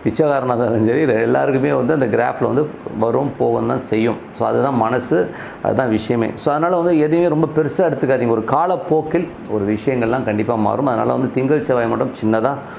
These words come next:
மன உளைச்சலும், அதுக்கப்புறம் சரியாயிடுங்க. அதுக்கப்புறம் பார்க்கும்போது உங்களது ஒன்பதாம் அதிபதி. So, ஒன்பதாம் அதிபதியான சூரியன் வந்து ஆட்சி பலத்தோட இருந்தால்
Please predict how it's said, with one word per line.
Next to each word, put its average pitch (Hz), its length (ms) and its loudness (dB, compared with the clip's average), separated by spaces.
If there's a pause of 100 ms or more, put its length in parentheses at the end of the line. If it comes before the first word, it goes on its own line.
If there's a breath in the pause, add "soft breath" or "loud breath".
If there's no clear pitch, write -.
(200 loud breath)
மன 113 200 0
உளைச்சலும், 120 260 0
அதுக்கப்புறம் 113 500 0
சரியாயிடுங்க. 104 480 0 (1600 loud breath)
அதுக்கப்புறம் 185 380 2
பார்க்கும்போது 160 480 2
உங்களது 127 540 2 (960)
ஒன்பதாம் 123 480 0
அதிபதி. 95 160 0
So, 127 200 -4
ஒன்பதாம் 190 320 2
அதிபதியான 170 360 2
சூரியன் 156 360 2
வந்து 143 160 2
ஆட்சி 143 160 -4
பலத்தோட 131 280 2
இருந்தால் 127 340 0